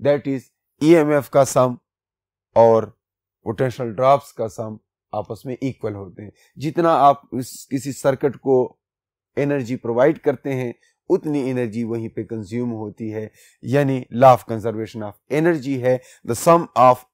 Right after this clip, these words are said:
all the E M Fs is equal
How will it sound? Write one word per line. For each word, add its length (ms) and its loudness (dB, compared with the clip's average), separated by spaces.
all 240 6
the 140 -4
E 120 0
M 180 0
Fs 220 -4
is 120 2
equal 380 -4